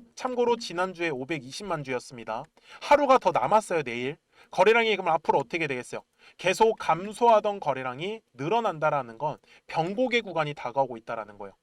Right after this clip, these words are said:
그래서 제가 말씀드리는 건 요 이십오만 원과 이십육만 원인데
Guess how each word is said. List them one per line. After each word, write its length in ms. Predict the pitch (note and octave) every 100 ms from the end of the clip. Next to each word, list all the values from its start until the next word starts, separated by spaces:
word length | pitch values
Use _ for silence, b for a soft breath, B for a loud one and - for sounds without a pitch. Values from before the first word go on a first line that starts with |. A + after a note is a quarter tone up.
| B B B
그래서 340 | - G3+ A#3+ A#3
제가 260 | F3 D#3+ E3+
말씀드리는 600 | B2+ - F3+ D#3 C#3 C3+
건 240 | E3 A#2+
요 160 | D3+ F#3
이십오만 580 | D3+ D#3 A3 D3+ D3 D#3+
원과 180 | D3+ C3
이십육만 640 | B2+ - E3 B2+ D3 D3
원인데 460 | B2 A2+ D3 B2+